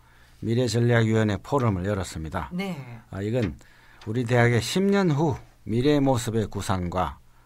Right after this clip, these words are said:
Speaker 1: 그에 따를 정책을 도출하기 위한 목적입니다. 추진 배경은 아시다시피 학령 인구의 감소 등에 따른 급변하는 교육 환경과 대학의 위기를 극복하자는 것입니다.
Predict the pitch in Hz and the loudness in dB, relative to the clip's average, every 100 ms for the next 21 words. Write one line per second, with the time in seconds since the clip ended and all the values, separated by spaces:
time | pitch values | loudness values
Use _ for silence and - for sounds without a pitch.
0 | - _ _ - 127 117 120 110 107 - | -20 _ _ -4 -2 0 0 0 -2 -2
1 | 117 101 107 113 101 - 113 104 104 98 | -2 0 -2 0 -2 -2 -4 -4 0 0
2 | 92 98 98 101 101 95 110 101 73 - | 0 0 0 0 -2 -6 -6 -6 -8 -12
3 | - _ _ _ - _ _ _ _ - | -18 _ _ _ -20 _ _ _ _ -20
4 | _ - - 143 135 113 107 104 117 139 | _ -20 -10 -4 0 2 2 2 2 0
5 | 85 - - - - - _ - 95 - | -2 -6 -20 -20 -20 -20 _ -12 -10 -4
6 | 104 - 113 98 110 117 - - - - | -6 -6 -6 -4 -4 -8 -20 -20 -20 -4
7 | 127 127 127 120 - 120 120 113 113 - | 0 0 0 -4 -6 -2 0 2 0 0
8 | 104 98 117 107 101 87 101 104 90 69 | -2 0 -4 -2 -2 -2 -4 -2 -4 -6
9 | - _ 117 120 151 143 135 127 95 - | -14 _ -10 -4 0 2 2 0 -4 -4
10 | 104 117 - 107 104 101 78 69 - - | -2 -2 -2 -4 -2 -4 -6 -8 -10 -16
11 | - - _ _ - - 104 113 113 113 | -20 -20 _ _ -20 -4 2 2 2 2
12 | 127 117 107 98 - 113 - 101 95 98 | 2 0 0 -4 -6 -8 -4 -4 -2 -2
13 | 104 87 - 65 53 | -4 -6 -10 -14 -16